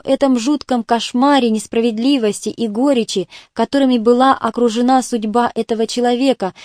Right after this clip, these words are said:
даже тогда толстушка умудрялась проповедовать свои фантазии больной и невменяемой Лавинии, мечущейся меж Петропавловкой и Владимировским, меж надеждой и насилием.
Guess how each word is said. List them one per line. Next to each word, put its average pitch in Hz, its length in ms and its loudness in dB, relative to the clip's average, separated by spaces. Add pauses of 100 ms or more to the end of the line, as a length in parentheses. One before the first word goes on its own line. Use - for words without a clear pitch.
(120)
даже 202 340 -4
тогда 220 560 0
толстушка 277 800 -4 (260)
умудрялась 262 640 2
проповедовать 254 800 0
свои 208 360 -4
фантазии 247 800 -2 (100)
больной 202 880 0
и 233 80 -2
невменяемой 262 880 4
Лавинии, 262 720 2 (260)
мечущейся 247 840 2
меж 226 240 0
Петропавловкой 277 800 0
и 262 300 0
Владимировским, 208 1080 -2
меж 247 300 4
надеждой 262 560 2
и 254 200 0
насилием. 233 800 0